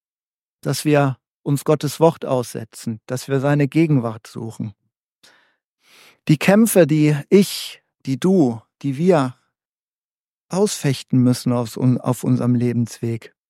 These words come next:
die sind unterschiedlich, vielleicht teilweise auch gleich. Sie sind anders als bei einem Eric Liddell. Die Aufgabe, die wir haben,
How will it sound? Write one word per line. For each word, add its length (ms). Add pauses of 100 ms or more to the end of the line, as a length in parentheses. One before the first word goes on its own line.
(480)
die 80
sind 200
unterschiedlich, 1000 (460)
vielleicht 540 (100)
teilweise 640
auch 160
gleich. 520 (1080)
Sie 120
sind 440 (320)
anders 680 (100)
als 240
bei 160
einem 240
Eric 400
Liddell. 440 (920)
Die 100
Aufgabe, 580
die 140
wir 180
haben, 480